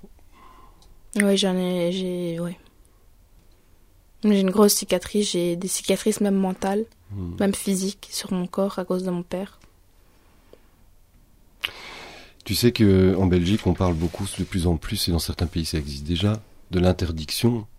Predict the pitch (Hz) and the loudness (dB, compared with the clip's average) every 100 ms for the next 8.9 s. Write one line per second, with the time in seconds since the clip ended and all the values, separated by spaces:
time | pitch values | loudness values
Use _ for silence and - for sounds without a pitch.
0 | - - 92 73 82 78 78 76 67 - | -20 -6 -4 -2 -2 0 -2 -4 -8 -14
1 | - - 85 80 78 - 78 71 - 69 | -20 -8 -4 -4 -6 -6 -6 -6 -8 -12
2 | - - - - - - - - - - | -16 -20 -20 -20 -20 -20 -20 -20 -20 -20
3 | - - 90 87 82 85 87 143 87 82 | -20 -10 0 0 2 -2 2 4 4 2
4 | 82 80 80 80 78 71 80 82 82 73 | 0 2 2 0 -2 0 2 4 4 4
5 | 76 73 - - - - - 82 85 85 | 0 -2 -10 -20 -20 -6 -2 -2 -2 -4
6 | 78 92 85 73 - 82 82 85 - 87 | -4 -2 -2 -2 -4 -2 -2 -2 -2 0
7 | 87 85 90 - 110 127 90 78 - - | -2 0 -2 2 2 2 -2 -8 -14 -20
8 | - - - 202 190 - 190 175 170 | -20 -14 -4 -2 0 0 -2 -2 -2